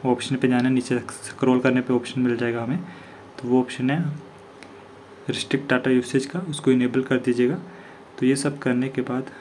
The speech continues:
हमें क्या करना है, Clear default कर देना WhatsApp का। WhatsApp का clear default करने के बाद हमें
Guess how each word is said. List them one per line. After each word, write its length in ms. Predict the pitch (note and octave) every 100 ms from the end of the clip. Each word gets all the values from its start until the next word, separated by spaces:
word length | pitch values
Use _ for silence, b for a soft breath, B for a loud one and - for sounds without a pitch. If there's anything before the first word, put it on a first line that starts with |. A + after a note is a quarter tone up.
| -
हमें 220 | B2+ B2+
क्या 140 | B2 B2+
करना 260 | B2+ A#2+
है, 100 | F3 - - - - - - - - - - - -
Clear 240 | B2+ C3
default 340 | C3 C3+ C3
कर 120 | B2+ B2
देना 260 | B2 B2
WhatsApp 420 | A#2+ A#2+ - A#2
का। 120 | - F3+ - B B B B - - - - A#2+
WhatsApp 460 | B2 B2 C#3+ C#3
का 160 | D3+ D3+ D3 - - -
clear 260 | B2+ C3 B2+
default 460 | B2+ - C3+ C3+
करने 220 | C#3 B2
के 140 | B2 B2
बाद 220 | A#2+ D3 - - - B B B - - - - - - - - - - - - - G4 - - - - - - - - -
हमें 380 | B2+ B2 C3 C#3